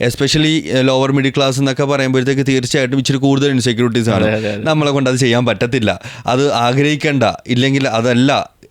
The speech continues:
Speaker 1: ഗവൺമെന്റ് ജോലി, ഇതാണ് വേറൊരു സംഭവം. മിഡിൽ ക്ലാസ് ആകട്ടെ, ലോവർ മിഡിൽ ക്ലാസ് ആകട്ടെ,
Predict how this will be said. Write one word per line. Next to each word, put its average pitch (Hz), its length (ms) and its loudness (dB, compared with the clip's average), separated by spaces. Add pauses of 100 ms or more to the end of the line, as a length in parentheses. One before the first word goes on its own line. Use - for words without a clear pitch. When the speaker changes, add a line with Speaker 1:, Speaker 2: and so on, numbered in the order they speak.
(120)
Speaker 1:
ഗവൺമെന്റ് 143 760 2
ജോലി, 131 360 2
ഇതാണ് 135 420 2
വേറൊരു 160 460 0
സംഭവം. 131 360 0 (340)
മിഡിൽ 120 220 0
ക്ലാസ് 131 300 0
ആകട്ടെ, 139 320 2
ലോവർ 135 320 2
മിഡിൽ 147 240 0
ക്ലാസ് 151 220 2
ആകട്ടെ, 139 400 0